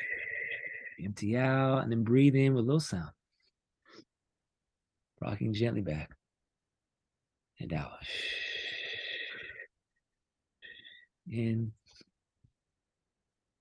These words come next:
Cleansing the lungs. Breathing in fresh chi. Cleansing the heart.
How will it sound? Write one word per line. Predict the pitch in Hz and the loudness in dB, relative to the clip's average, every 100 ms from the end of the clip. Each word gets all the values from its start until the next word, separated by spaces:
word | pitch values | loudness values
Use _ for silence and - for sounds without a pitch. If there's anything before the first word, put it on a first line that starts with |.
| _ _ _ _ _ _ - | _ _ _ _ _ _ 0
Cleansing | 120 131 123 127 131 127 | 4 6 6 6 6 6
the | 127 | 4
lungs. | 110 90 92 90 - - - - - - - - - - - - - - - - _ _ _ _ _ _ _ _ _ _ _ _ _ - | 2 0 -4 -6 -10 -14 -16 -14 -16 -18 -20 -20 -20 -20 -20 -20 -20 -20 -20 -20 _ _ _ _ _ _ _ _ _ _ _ _ _ -4
Breathing | 107 107 | 0 2
in | 113 110 | 2 0
fresh | - 135 - - | 2 2 2 0
chi. | 117 117 - _ _ _ _ _ _ _ _ - _ _ _ _ _ _ _ _ _ _ _ _ _ _ _ _ _ _ _ _ _ _ _ _ _ _ - | 0 -2 -8 _ _ _ _ _ _ _ _ -20 _ _ _ _ _ _ _ _ _ _ _ _ _ _ _ _ _ _ _ _ _ _ _ _ _ _ -2
Cleansing | 117 120 110 113 117 120 117 | 2 2 2 4 4 2 0
the | 113 | -4
heart. | - 80 | -6 -8